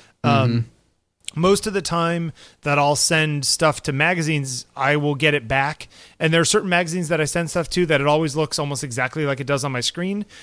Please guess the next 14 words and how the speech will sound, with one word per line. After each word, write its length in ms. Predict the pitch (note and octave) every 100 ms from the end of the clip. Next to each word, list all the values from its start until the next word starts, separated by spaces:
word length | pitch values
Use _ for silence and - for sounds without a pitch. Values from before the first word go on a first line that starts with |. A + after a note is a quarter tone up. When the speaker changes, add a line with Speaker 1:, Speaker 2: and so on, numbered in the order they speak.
| -
Speaker 1:
which 160 | D3 D3
makes 220 | D#3 -
me 80 | C#3+
think, 340 | D#3 C#3 C3 - - _
"Oh, 160 | A#3 F#3
these 160 | D3
people 200 | C#3 D#3+
don't 200 | C#3 C#3
mess 240 | B2+ B2+ -
with 180 | B2+ A2
what 180 | A#2+
I 80 | A2+
send 280 | G#2+ C#3 C#3+
them." 240 | D3+ E3